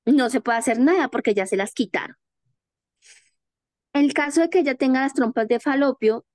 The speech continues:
y si tienen recursos económicos, lo que se hace es, em, desligar las trompas. Sí, por eso muchas mujeres con la pomeroy quedan de-,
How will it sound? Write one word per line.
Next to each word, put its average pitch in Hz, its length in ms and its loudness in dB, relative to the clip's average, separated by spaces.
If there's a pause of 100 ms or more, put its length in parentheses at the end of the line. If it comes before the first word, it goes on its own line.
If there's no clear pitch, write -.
y 254 140 2
si 247 140 -4
tienen 220 300 0
recursos 214 500 -2
económicos, 247 880 0
lo 247 260 2
que 262 200 -4
se 269 200 -2
hace 247 460 -2
es, 214 400 2 (100)
em, 208 880 0 (420)
desligar 233 500 0
las 214 180 -2
trompas. 381 460 -4 (360)
Sí, 339 120 0
por 339 160 0
eso 262 140 0
muchas 269 320 2 (140)
mujeres 277 440 2
con 254 100 0
la 254 100 0
pomeroy 254 460 2
quedan 190 360 -2
de-, 185 140 0